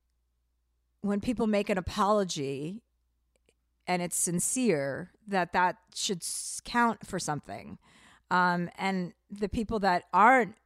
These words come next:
apologizing need to understand why they need to apologize and actually address the issue head on instead of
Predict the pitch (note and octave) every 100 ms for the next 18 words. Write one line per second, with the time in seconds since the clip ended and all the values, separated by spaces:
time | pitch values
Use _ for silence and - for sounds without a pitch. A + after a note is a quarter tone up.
0 | - G3 E3+ E3 D#3+ D#3 D3 D#3+ D#3+ F3
1 | F3 G3 G#3+ G3+ G#3 G3 - G#3+ G#3 G3+
2 | A3 G3 F#3 F#3 F#3+ F3+ F3+ F3 F3+ F3+
3 | A#3+ C#4 - F#3+ D#3 - C#3+ D3 C#3+ C#3+
4 | C#3 C#3 D3+ - - - - - - G3
5 | F#3+ F#3 F3 E3 _ _ - G3+ G#3+ -
6 | G3+ F#3+ F#3 F3+ E3+ _ _ _ _ _
7 | _ _ _ _ _ _ G#3 F3+ G#3+ A#3+
8 | - A3 G#3 F#3 - G3 F3+ F#3 F#3 F3+
9 | F3 D3+ D3+ C#3+ F3 - F3+ F3 E3 D#3+